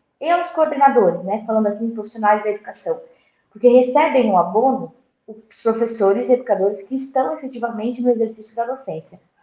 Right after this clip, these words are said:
É o que a legislação municipal, ela traz, né? Obviamente, a legislação federal, como eu já falei antes, ela traz quem são os profissionais da educação. Mas a questão do abono, que ele é um, uma criação do município de Blumenau, ele, no seu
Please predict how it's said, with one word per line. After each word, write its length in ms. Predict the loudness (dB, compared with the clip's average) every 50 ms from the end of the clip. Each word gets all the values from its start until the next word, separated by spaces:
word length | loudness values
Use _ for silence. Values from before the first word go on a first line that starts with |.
| _ _ _ _ _ 6
É 100 | 6 8
o 120 | 8 6 6
que 80 | 4
a 40 | 4
legislação 500 | 4 2 0 -2 -4 -4 -4 -4 -2 0
municipal, 500 | 0 -2 -2 -4 -6 -2 2 4 6 8
ela 180 | 8 8 6 4
traz, 400 | 2 -2 -4 -4 -4 -6 -8 -14 -20 -20 -20 _ _ _ _ -20 -20 -14 -4
né? 420 | 0 0 2 2 0 -4 -10 -16 -20 _ _ _ _ _ _ _ _ _ 0
Obviamente, 520 | 2 2 4 4 4 4 2 2 2 2
a 40 | 2
legislação 400 | 2 2 0 -2 -2 -4 -6 -4
federal, 320 | -4 0 2 4 2 2
como 200 | 2 -2 -4 -4
eu 40 | -4
já 160 | -2 -4 -6
falei 360 | -6 -4 -4 -4 -4 -4 -4 -4
antes, 260 | -4 -4 -6 -8 -16 _ _ _ _ _
ela 180 | -2 0 0 0
traz 320 | 2 4 4 4 2 0 -4
quem 160 | -6 -6 -6
são 160 | -6 -6 -6
os 60 | -6
profissionais 500 | -6 -8 -8 -6 -4 0 2 4 4 4
da 60 | 2
educação. 580 | -2 -4 -6 -10 -12 -12 -10 -8 -8 -6 -6 -8 -12 -18 _ _ _ _ _
Mas 180 | 0 2 4 4
a 40 | 4
questão 340 | 2 0 -2 -4 -4 -2 2
do 80 | 4
abono, 520 | 4 4 6 4 2 2 2 0 -2 -6 -10 -16 _ _ _ _ _ _ _
que 60 | -6
ele 320 | -2 0 2 4 6 6 8
é 180 | 10 10 10 8
um, 220 | 8 4 0 -4 -6 -8
uma 240 | -2 2 2 2 2
criação 580 | 2 4 4 4 4 4 2 2 2 4 4 4
do 80 | 2
município 440 | 2 0 0 -2 -4 -6 -10 -12 -10
de 80 | -10 -10
Blumenau, 760 | -8 -4 -2 -2 0 2 4 4 4 4 4 2 -4 -10 -18 _ _ _ _ _
ele, 220 | 6 6 6 6 6
no 140 | 6 4 4
seu 340 | 4 2 2 2 4 2